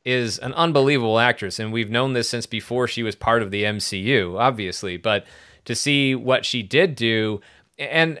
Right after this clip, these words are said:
and I think, you know, Aunt May, I think, has done a great job in these movies. I think she did a, a really good job in Spider-Man Homecoming. Maybe didn't get quite as much to do in Spider-Man Far From Home, and Spider-Man Far From Home wasn't as good as Spider-Man Homecoming, and maybe that had something to do with it.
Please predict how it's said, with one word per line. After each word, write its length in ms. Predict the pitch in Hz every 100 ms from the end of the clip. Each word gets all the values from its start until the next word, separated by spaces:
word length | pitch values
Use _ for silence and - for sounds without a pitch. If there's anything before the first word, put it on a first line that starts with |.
| 143
and 140 | 156
I 160 | 160 160
think, 380 | 226 190 _ -
you 60 | 156
know, 80 |
Aunt 260 | - 180 165
May, 220 | 170 165
I 60 | 143
think, 200 | 139 123
has 180 | 127 104
done 460 | 123 123 120 117 -
a 80 | 117
great 260 | 131 127
job 360 | 127 127 123 117 -
in 200 | 131 117
these 180 | 110 95
movies. 380 | 147 117 104
I 80 | 107
think 160 | 113 113
she 80 | 117
did 160 | 113
a, 220 | 107 107
a 20 | 107
really 240 | 135 147
good 120 | 139
job 360 | 127 123 123 120
in 300 | 120 113 107
Spider-Man 400 | - 117 110 101
Homecoming. 600 | 143 143 139 139 131 131 _ _ _
Maybe 260 | 131 151 156
didn't 200 | 143 139
get 160 | 131 -
quite 260 | 131 139
as 100 | 123
much 220 | 131 127
to 80 | 127
do 400 | 120 123 123 123 -
in 280 | 113 113 107
Spider-Man 480 | - 120 117 113
Far 240 | 107 117 113
From 200 | 107 101
Home, 340 | 113 123 151
and 140 | 113 98
Spider-Man 280 | 110 107
Far 200 | 107 107
From 140 | 104 95
Home 360 | 107 113 123 117
wasn't 440 | 95 101 104 123
as 140 | 127 -
good 240 | 220 233
as 80 | 117
Spider-Man 460 | - 117 107 104
Homecoming, 500 | 101 107 113 95 92
and 60 | 92
maybe 260 | 98 113 123
that 140 | 123
had 120 | 131
something 260 | 143 143 143
to 60 |
do 160 | 147 214
with 120 | 143
it. 160 | 104 -